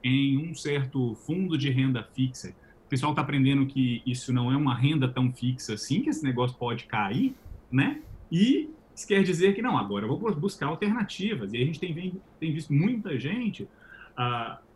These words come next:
explorando, um, não, peraí, eu vou investir mais na bolsa agora. A gente tem visto aí uma explosão de consumidor, de pessoas físicas investindo na bolsa, porque precisam diversificar os seus investimentos, os seus ativos. E a gente tem visto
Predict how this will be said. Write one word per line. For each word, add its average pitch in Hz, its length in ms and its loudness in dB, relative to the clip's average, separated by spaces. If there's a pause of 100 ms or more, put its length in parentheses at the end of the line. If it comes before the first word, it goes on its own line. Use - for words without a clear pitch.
explorando, 165 800 2
um, 202 220 2
não, 160 180 2
peraí, 147 380 0
eu 196 80 0
vou 113 120 -4
investir 156 360 -2
mais 139 220 4
na 131 100 4
bolsa 123 400 2
agora. 104 380 0
A - 20 -4
gente 120 160 -10
tem 107 160 -4
visto 120 220 -8
aí 120 60 -4
uma 117 120 -4
explosão 117 720 -2 (280)
de 127 280 0
consumidor, 117 600 -2
de 101 80 -8
pessoas 131 480 -6
físicas 135 500 -2
investindo 107 500 -8
na 101 120 -4
bolsa, 113 640 -2 (280)
porque 127 420 -2 (500)
precisam 165 560 0
diversificar 123 1000 -4
os - 140 -16
seus 127 200 -2
investimentos, 110 680 -6
os - 80 -20
seus 101 180 -8
ativos. 123 540 -12 (360)
E 240 220 0
a 277 40 -2
gente 262 260 2
tem 285 160 2
visto 214 440 -2